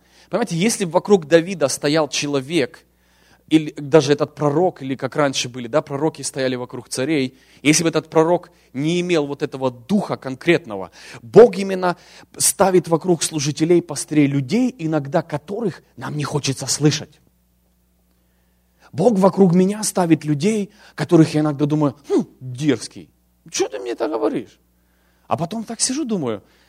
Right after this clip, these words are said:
с-, думаю: «Господь, слава тебе за то, что ты даешь таких людей, которые честно, четко видят ситуацию и говорят даже тебе, где ты не прав». Потому что мы все люди,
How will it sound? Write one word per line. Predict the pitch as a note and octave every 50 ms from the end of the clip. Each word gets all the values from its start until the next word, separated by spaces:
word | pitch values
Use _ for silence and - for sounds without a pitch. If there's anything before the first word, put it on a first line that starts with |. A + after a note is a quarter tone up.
| _ _ _ _
с-, | - - - -
думаю: | B2 C3+ C#3 B2 A2 G#2 G#2 G2
«Господь, | - D3+ D3 - - D#3 B2 -
слава | - - - - - D3+ A3+ F4 F#4 - _ _
тебе | - - G#3+ G3+ G3+ D#3 G2+ E2 D2+ _ _ _ _ _ _ _ _ _ _ _ _ _
за | B2+ C3
то, | - E3+
что | D#3 - - D3
ты | B2+ _ - G#3+ A3
даешь | F#3 A3 G#3+ G#3+ G#3+ F#3+ - -
таких | - B2+ - - E3+ F#3+ -
людей, | A#3+ C4+ A#3+ G3 F#3 C3 F#2+ - - _ _ _ _ _ _ _
которые | - C#3 - - C#3 A#2 A2 F#2
честно, | - - - - - D#3 C#3 G#2+ - - - F#2 D#2+ - _ _ _ _
четко | - - - C#3+ A2+ - - - G2+
видят | F#2+ A2+ C3+ C3 A#2 A2 -
ситуацию | - G#2 - - B2 E3 G3 - - - A3 A3 - - - _ _ _
и | B2
говорят | A2+ C3+ B2+ A#2+ B2+ B2 A#2+ A2 A2
даже | A2 G#2+ G2+ - F#2+
тебе, | - - - G#2+ G#2 A#2+ B2 - - - - _ _ _ _ -
где | G#2+ G2+ F#2 G2
ты | F2+ - G2+
не | F#2+ F#2 F#2+
прав». | F2+ - G2 D#2 C#2+ - _ _ _ _ _ _ _ _ _ _ _ _ _ _ _ _ _
Потому | - B2+ B2+ C3+ B2+ A#2+
что | - - G#2
мы | G2 F#2
все | - - - D3 E3+
люди, | F3+ E3+ D3+ C3 D3+ D3+